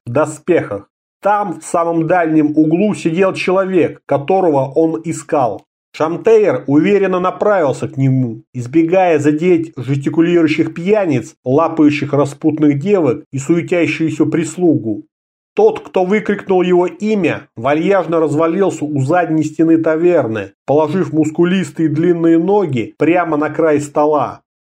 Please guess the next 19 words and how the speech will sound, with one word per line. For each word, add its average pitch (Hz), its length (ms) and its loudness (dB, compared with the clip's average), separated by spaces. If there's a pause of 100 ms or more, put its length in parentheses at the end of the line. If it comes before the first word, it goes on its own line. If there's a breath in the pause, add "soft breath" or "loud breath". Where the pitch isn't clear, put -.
Это 196 300 0
был 220 180 4
могучий 220 560 0
мужчина 220 640 0
варварского 165 680 0
вида, 156 500 0 (120)
настоящий 151 880 0
великан. 156 680 0 (260)
Кожа 214 380 2
его, 156 520 2
изначально 175 760 0
белая, 165 720 0 (120)
была 160 320 2
сожжена 190 640 -2
под 135 200 -2
безжалостными 160 800 2
лучами 156 580 2
южного 156 560 2
солнца 135 680 -2